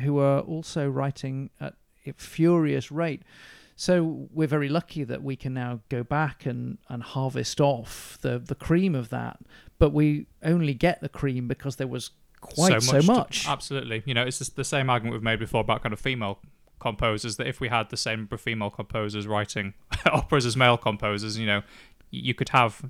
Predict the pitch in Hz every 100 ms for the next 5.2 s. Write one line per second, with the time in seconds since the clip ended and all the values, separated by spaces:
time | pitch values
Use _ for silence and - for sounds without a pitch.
0 | - 131 107 110 110 104 101 113 104 101
1 | 98 101 - 107 101 110 104 226 214 -
2 | 233 285 196 165 139 101 101 - 226 -
3 | 214 214 226 208 175 - 220 233 196 160
4 | - 196 208 160 135 - 139 - 156 147
5 | -